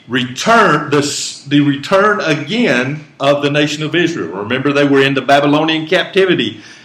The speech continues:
And after Cyrus came in and, uh, took over, uh, uh, Babylon, he what? Declared,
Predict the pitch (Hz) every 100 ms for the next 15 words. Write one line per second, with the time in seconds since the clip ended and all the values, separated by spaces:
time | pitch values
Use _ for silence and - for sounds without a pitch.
0 | - 135 139 113 - - - 151 147 160
1 | 147 - 175 180 185 180 175 - - -
2 | _ _ _ _ _ - 160 160 160 170
3 | 175 - - - 143 147 127 - - 123
4 | 113 113 - - 170 170 170 160 151 -
5 | - - 98 107 104 107 - - _ _
6 | _ _ 104 92 92 - - 123 156 180
7 | 170 170 180 196 - - _ _ _ _
8 | _ _ 147 135 127 170 127 - 120 113
9 | 165 165 175 170 170